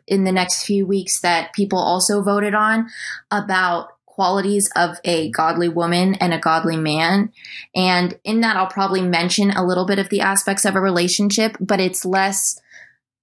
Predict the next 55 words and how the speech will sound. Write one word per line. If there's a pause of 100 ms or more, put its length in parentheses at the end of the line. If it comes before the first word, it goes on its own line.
(140)
focused
on (1300)
how
to
be
in
a
relationship
and
more
on
how
to
be
the
individual
in
the
relationship. (480)
And
so
you
guys
definitely
check
that
out
in
the
next
few
weeks.
It
should
be
pretty
interesting.
And
it's
also
gonna
have
perspectives
of
some
of
my
listeners
and,
um,
my
followers
on
my
page.